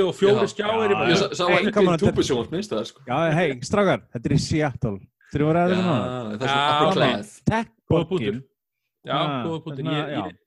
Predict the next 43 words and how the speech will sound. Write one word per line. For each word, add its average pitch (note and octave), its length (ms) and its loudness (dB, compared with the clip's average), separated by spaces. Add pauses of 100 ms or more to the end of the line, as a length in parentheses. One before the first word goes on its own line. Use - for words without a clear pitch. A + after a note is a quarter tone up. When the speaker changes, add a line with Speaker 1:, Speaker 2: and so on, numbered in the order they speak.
(360)
Speaker 1:
setta F3 400 -4
ekki D#3 180 -4
reikninginn, C#3 380 -8
þetta B2+ 180 -10
er C#3 80 -6
náttúrulega C#3 240 -10
ekki C3 80 -12
sami C#3 220 -10
staður B2+ 320 -6
og B2 80 -12
Bo-, C3+ 280 -10
Boston B2+ 320 -12
og A#2 60 -12
þarna. A#2 140 -14 (320)
Speaker 3:
Já. - 80 -20 (240)
Speaker 1:
En G3+ 160 0
Speaker 3:
En G#3+ 80 4
Speaker 1:
já, A#3+ 100 6
Speaker 3:
e- G3+ 80 4
Speaker 1:
ég A#3+ 120 -4 (100)
held, A#3 140 -2 (220)
já, F#3+ 120 4 (160)
Speaker 3:
eitt, G#3 160 2
Speaker 1:
hvað - 360 -6 (100)
Speaker 3:
eitt F#3+ 180 -2
viðbót. A2 420 -2 (220)
Ok, C#3+ 100 -12
Speaker 1:
Já. D#3+ 140 -2
Speaker 3:
það D3+ 180 -6
erum F3 280 0
við F3+ 100 2
að F3 60 -4
koma A3 300 -2
á G3 80 0
leiðilega G3 760 -2
partinum A#2+ 480 -12
við G#2+ 260 -6 (600)
umræðu C3 560 -2
Speaker 2:
Já, A2+ 80 -8
Speaker 3:
kring C3 120 -4
Speaker 2:
á G#2+ 100 -6
Speaker 3:
leik. G#2+ 160 -4
Speaker 2:
netinu A#2 420 -4